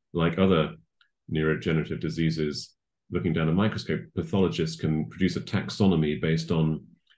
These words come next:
which proteins are lighting up with antibodies. That's a whole nother area of interesting debate as to what that means. But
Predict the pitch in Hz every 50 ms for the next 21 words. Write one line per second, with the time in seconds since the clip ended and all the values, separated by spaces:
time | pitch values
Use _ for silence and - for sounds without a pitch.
0 | _ _ _ 92 90 - - - 107 104 95 - 87 78 78 76 80 80 78 80
1 | 85 87 87 - - 80 85 87 82 - - - 76 78 80 85 87 85 - -
2 | - 65 65 65 73 80 95 92 87 - - - _ _ _ _ _ _ - 87
3 | 87 85 82 87 82 85 80 80 85 78 76 73 71 - - - - - - -
4 | 87 87 85 82 80 80 78 80 80 80 - - - _ _ _ _ _ _ -
5 | 90 87 - 92 82 - - 82 78 78 78 71 - - 82 80 104 95 85 80
6 | - - - 92 80 - - 82 90 104 123 104 90 90 - - 95 -